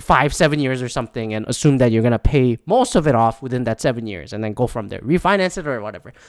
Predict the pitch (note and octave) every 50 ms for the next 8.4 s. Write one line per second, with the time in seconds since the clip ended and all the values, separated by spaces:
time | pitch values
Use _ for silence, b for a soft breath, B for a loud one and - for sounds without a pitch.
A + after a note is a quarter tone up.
0 | b b b - G3+ G3 G3 b b b b b b b - D#3+ - - A3 A3
1 | A3 - - - G3 B3 B3+ B3 A#3 B3+ A#3 F3+ F3+ G3+ G#3 G3 F3+ - G3+ E3+
2 | F3+ F#3 F3 D3+ - - F#3 G#3+ G#3+ - - - G#3+ G3+ D#3+ C#3 C3 B2 A#2+ A#2+
3 | B2 B2+ C#3 b b b b - D3 C#3+ D#3 D3 C#3+ C#3 D3 D#3+ D#3+ - C#3+ B2+
4 | C3 B2+ C3 C3 - - G#3 C4 - F4+ E4+ A3+ D3+ E3 E3+ - - E3+ - -
5 | C4 B3+ A3 - F3+ D#3+ D#3 D3 F3+ A#3+ C4 B3 A3+ G3 F3 F3+ F3+ F3 F#3+ G#3+
6 | F3+ - F#3 E3+ - D#3 D3 F3 F3 F3 E3+ E3 D3+ D#3 F#3 - - F#3 E3+ D#3
7 | C#3 C#3+ D3 C#3 C#3+ C#3 C3 C#3 C#3+ - - - B2+ A#2+ C3+ C3 C#3 C#3+ - -
8 | F#3 F3+ - - C#3 A2 G2+ -